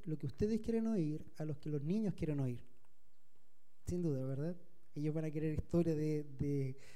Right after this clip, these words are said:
de gigantes, de ballenas y muchas cosas más, de leones. Pero nosotros deberíamos tener otra visión.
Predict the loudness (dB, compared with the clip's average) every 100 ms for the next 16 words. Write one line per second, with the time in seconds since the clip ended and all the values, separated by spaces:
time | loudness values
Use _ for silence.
0 | -4 2 4 4 2 2 2 4 4 4
1 | 2 2 2 2 2 2 2 2 2 0
2 | 0 0 0 0 0 0 0 2 2 2
3 | 4 4 4 2 0 -2 -8 -8 -8 -8
4 | -8 -8 -8 -8 -8 -8 -8 -8 -8 -6
5 | 6 8 8 6 4 2 -4 -6 -8 -8
6 | -8 -2 2 2 2 0 2 0 2 2
7 | 2 0 0 0 2 2 0 -4 -8 -8
8 | 0 0 2 0 2 0 -2 -2